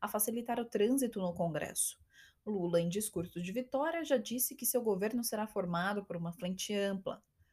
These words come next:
o que deve afastar o risco do vício, ah, petista de ser. Sobre a transição, negociações avançam, mesmo com o sumiço do presidente. No fronte econômico,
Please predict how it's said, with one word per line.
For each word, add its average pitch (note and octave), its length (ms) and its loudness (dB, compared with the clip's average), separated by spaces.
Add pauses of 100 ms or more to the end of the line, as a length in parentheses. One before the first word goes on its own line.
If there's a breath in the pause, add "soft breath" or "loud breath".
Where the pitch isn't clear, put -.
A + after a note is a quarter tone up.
(120)
o A#3 60 -4
que A3 140 -2
deve F#3 320 6
afastar A#3+ 580 2
o B3+ 60 6
risco A3 360 -2
do G#3+ 160 -2
vício, G3+ 520 -2 (260 soft breath)
ah, F#3+ 420 2
petista F#3 540 -4
de F#3 100 -4
ser. - 360 0 (1200 loud breath)
Sobre C#4+ 260 2
a C#4 60 4
transição, C#4+ 720 2
negociações F#3 720 2
avançam, F3 720 2
mesmo G3+ 340 2
com B3 160 0
o C#4 60 0
sumiço A#3 360 -2
do G#3+ 80 -2
presidente. A3 800 -4 (320 soft breath)
No F#3+ 140 -2
fronte E3 340 -4
econômico, A3+ 540 0